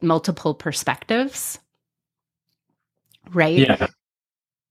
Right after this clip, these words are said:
Speaker 1: What's that called?
Speaker 2: Yeah.
Speaker 1: That's gonna bug me now. It's something about
Speaker 2: Perceptual positions?
Speaker 1: Yeah, but it's something about being, like, a learner, something, um,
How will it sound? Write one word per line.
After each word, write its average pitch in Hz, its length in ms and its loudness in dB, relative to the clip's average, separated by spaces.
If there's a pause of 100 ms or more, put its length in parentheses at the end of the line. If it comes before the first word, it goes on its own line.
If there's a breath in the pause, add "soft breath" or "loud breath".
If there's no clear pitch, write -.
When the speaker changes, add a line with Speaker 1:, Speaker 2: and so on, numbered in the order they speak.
Speaker 1:
What's 262 180 0
that 262 180 2
called? 202 280 2
Speaker 2:
Yeah. - 120 4
Speaker 1:
That's - 200 -10
gonna 190 200 -2
bug 156 280 -6
me 165 100 -2
now. 139 340 -6
It's 165 120 -8
something 190 420 0
about - 140 2
Speaker 2:
Perceptual 117 520 0
positions? 147 840 -2 (540)
Speaker 1:
Yeah, 220 400 4
but 208 120 2
it's 208 160 4
something 269 320 4
about 226 360 4
being, 190 320 4
like, 156 120 2
a 160 80 2
learner, 156 600 0
something, 165 800 -4
um, 151 600 -8